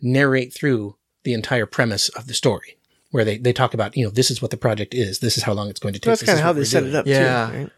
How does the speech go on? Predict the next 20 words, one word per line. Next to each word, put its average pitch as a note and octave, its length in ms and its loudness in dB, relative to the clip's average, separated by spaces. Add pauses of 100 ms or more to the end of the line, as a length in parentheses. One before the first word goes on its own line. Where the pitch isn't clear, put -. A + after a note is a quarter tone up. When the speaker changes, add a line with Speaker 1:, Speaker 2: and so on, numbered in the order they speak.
(260)
Speaker 1:
So B2 240 2
that, D3+ 180 2
that, D#3+ 140 2
and D#3 100 0
I'm C#3+ 60 2
like, C#3+ 120 2
"Okay, D4+ 180 2
Speaker 2:
Oh, D#3 280 4
Speaker 1:
they D3 120 4
got F3+ 80 4
the D3 60 2
Speaker 2:
yeah, C#3+ 60 4
Speaker 1:
whole C#3 100 4
story." C3 240 0
Speaker 2:
yeah. C3+ 100 -4 (140)
Like, D3 180 0
in E3+ 200 4
review. D#3 600 4
<laughs> - 360 0
Speaker 1:
Right. A2 180 2